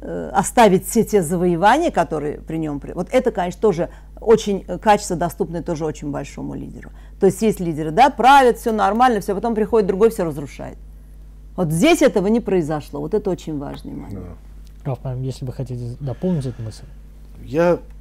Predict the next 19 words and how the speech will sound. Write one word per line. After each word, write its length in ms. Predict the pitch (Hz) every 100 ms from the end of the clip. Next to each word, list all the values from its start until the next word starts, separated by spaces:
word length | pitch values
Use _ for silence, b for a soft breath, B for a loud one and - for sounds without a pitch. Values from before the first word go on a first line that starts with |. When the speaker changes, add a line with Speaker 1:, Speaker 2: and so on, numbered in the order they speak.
| - - - - -
Speaker 2:
в 60 | 123
этом 300 | 147 135 131
вопросе 420 | 123 135 127 98
так 220 | - 117
скажу. 300 | - 95 98
Ни 140 | 123 165
в 80 |
одной 300 | 160 156 190
стране 400 | - 123 131 143
развития 720 | 123 120 110 131 - 110 101 87 - - 80 - 98
не 160 | 113
может 380 | 120 131 110 104
быть, 280 | 101 156 -
если 240 | 123 - 107
не 100 | 104
будет 240 | 120 -
сильной 300 | - 110 101
экономики. 580 | - 90 85 71 - - - - -
Speaker 1:
М. 480 | 165 160 147 139